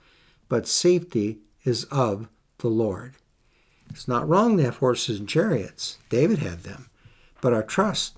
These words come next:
must be in the name of the Lord our God. Notice now, if you would, as we continue to, uh, point number eight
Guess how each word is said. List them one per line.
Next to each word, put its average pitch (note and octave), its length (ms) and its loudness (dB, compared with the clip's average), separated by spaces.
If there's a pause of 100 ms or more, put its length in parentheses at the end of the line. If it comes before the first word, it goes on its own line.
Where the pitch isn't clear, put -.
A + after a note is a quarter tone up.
(200)
must A2+ 220 -4
be C3 80 6
in A2+ 100 2
the A2 80 0
name C3 380 2 (220)
of G#2 120 -8
the G#2+ 60 -4
Lord A2 380 -2 (220)
our G#2 140 -4
God. G#2+ 400 -10 (1000)
Notice C#3+ 380 6
now, B2+ 180 4
if - 140 -2
you A#2 80 2
would, A#2+ 360 0 (380)
as A#2 160 -2
we A#2+ 120 2
continue C#3 680 0 (440)
to, A2+ 280 2
uh, G#2+ 120 0
point B2+ 360 -2
number A#2+ 360 -4
eight F#3+ 260 2